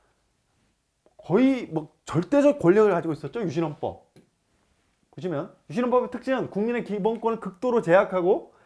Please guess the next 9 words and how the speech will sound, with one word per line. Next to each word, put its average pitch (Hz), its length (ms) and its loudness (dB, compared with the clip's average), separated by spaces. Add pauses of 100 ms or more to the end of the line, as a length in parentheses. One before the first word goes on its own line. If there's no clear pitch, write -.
(300)
행정, 262 400 2
입법, 214 260 0
사법권을 233 420 0
무력화시키며 233 1600 0 (240)
대통령을 247 560 -2
절대군주로 214 720 -4 (320)
만들었다는 170 580 -4
데 147 60 -8
있다. 123 420 -4